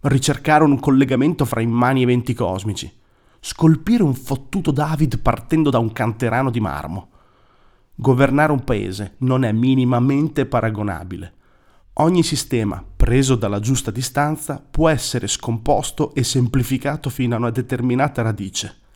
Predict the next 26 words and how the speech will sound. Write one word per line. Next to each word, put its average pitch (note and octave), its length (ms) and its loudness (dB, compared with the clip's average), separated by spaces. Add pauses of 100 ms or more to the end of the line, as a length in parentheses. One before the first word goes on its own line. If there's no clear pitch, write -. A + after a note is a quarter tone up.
(180)
anche E3 360 0
uno D3+ 160 4
Stato. E2+ 680 -6 (580)
Lo C#3+ 120 2
dimostra D3+ 420 2
il C#3 60 -4
fatto A2 480 -4
che A#2 120 -2
i G#2+ 60 0
principali B2+ 680 0
inetti C3+ 360 -2
figli C3+ 340 -2
di A#2 120 0
puttana C3 480 0
degli A2+ 260 0
ultimi C3 340 0
cinquanta A2+ 580 -2
anni F#2+ 440 -8
hanno B2 220 2
fatto C3+ 320 -2
carriera C3 380 -2
in B2 140 0
politica, A2+ 720 0 (220)
non C3 380 2
in G#2 140 0
astrofisica. G2 840 -8